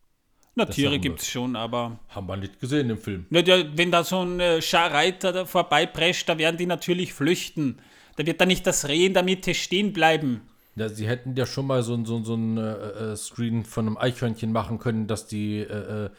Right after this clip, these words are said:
Speaker 2: schwarzen Reiter mit, äh, Nüssen und Eicheln bewirft.
Speaker 1: Das haben wir im Hobbit, so ähnlich.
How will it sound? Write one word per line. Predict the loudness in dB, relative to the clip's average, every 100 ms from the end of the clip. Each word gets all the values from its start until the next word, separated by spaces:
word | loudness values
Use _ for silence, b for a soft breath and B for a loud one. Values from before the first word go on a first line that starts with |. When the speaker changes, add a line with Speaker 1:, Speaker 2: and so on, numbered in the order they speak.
| b
Speaker 2:
schwarzen | -10 -2 -2 -2 -2
Reiter | -2 0 -2
mit, | -2 -4 -6 -6
äh, | -4 -2
Nüssen | -2 0 -2 -2 -4
und | -4 -2
Eicheln | -2 0 -2
bewirft. | -2 -2 -2 -4 -12 -20 _ _ _ _ -12
Speaker 1:
Das | 0
haben | 2
wir | 2
im | 4
Hobbit, | 4 4 2 -4 -14 -18
so | -8 -4
ähnlich. | -2 -2 -6 -14